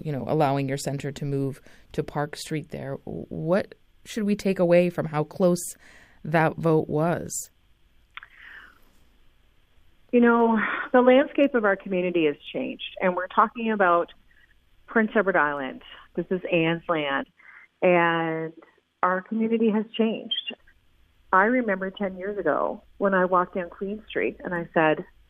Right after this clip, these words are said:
Speaker 2: "Where did the homeless people come from? When did our province become a province that there are people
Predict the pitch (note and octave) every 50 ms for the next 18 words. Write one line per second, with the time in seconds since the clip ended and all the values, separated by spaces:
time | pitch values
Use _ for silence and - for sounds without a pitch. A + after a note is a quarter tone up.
0 | _ _ _ _ _ _ _ _ _ _ _ _ _ _ _ _ _ C#3+ C3+ B2+
1 | D#3 G3+ G#3+ G3 E3 D#3 D3 C#3 C#3 G3 A3+ A3 - - - - - - - -
2 | - - - - - G#3 G3 - _ _ _ G3 G3 A3 C4 B3+ F3+ - - C3
3 | D#3+ F#3+ - - F#3+ F3 D#3+ - - - - - - E3+ - E3+ D3+ D3+ C#3+ -
4 | - D3+ D#3+ E3 E3+ - - - - C#3 C3 - D#3 D#3+ D3+ D3 - - G#3 -
5 | B2 G2+